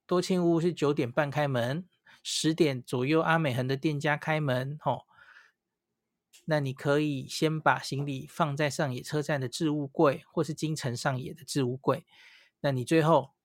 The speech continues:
看你飞机什么时候啦哈，吃碗一兰拉面，一兰拉面又出现了，到底是要吃几碗哦？吃碗一兰拉面，或是到玉图町附近的三家猪排啊，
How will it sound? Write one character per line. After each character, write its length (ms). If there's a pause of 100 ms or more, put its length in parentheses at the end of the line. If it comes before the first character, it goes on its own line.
(380)
看 140
你 80
飞 140
机 140
什 120
么 80
时 140
候 220
啦 100
哈， 220 (280)
吃 300
碗 260
一 100
兰 200
拉 160
面， 240
一 100
兰 160
拉 140
面 160
又 140
出 180
现 160
了， 100
到 160
底 80
是 140
要 80
吃 160
几 200
碗 220
哦？ 140 (320)
吃 220
碗 180
一 60
兰 160
拉 160
面， 400
或 160
是 100
到 180
玉 120
图 160
町 200
附 140
近 160
的 100
三 280
家 240
猪 180
排 440
啊， 200